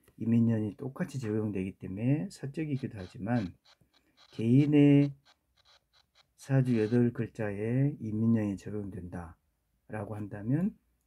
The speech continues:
시간은 동시에 사적이다, 이렇게 얘기할 수 있죠.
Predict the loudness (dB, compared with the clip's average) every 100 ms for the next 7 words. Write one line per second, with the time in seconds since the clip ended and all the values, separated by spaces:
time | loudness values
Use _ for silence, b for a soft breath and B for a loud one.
0 | _ -4 -2 0 0 0 0 -4 _ _
1 | -4 -4 -4 -4 -4 -2 -4 -6 -12 -10
2 | -4 -2 -2 -4 -14 b b b _ -6
3 | -4 -2 2 4 2 -2 -8 -8 -8 -10
4 | -12 -16 -16 -20